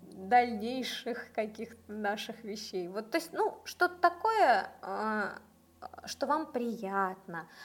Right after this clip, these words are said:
что вам хочется, что он погладил вас уже, э, как-то по-другому, да, э, сами обнимите его, там, поцелуйте, так, знаете, как:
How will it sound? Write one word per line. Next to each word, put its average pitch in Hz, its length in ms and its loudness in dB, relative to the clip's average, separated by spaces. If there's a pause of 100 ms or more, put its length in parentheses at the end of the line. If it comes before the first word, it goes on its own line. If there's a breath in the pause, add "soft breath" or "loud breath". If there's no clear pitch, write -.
(280 loud breath)
что - 200 -4
вам 302 120 2
хочется, 294 340 -2
что 254 200 -2
он 277 160 -2
погладил 247 600 4
вас 247 300 2
уже, 233 500 -2 (300 loud breath)
э, 202 520 2
как-то 233 300 -6
по-другому, 214 1040 -2
да, 254 400 0
э, - 920 -6
сами 277 420 2
обнимите 220 680 -6
его, 190 180 -8
там, 185 360 -10
поцелуйте, 220 840 -6
так, 175 200 -4
знаете, 233 200 -10
как: 247 120 -4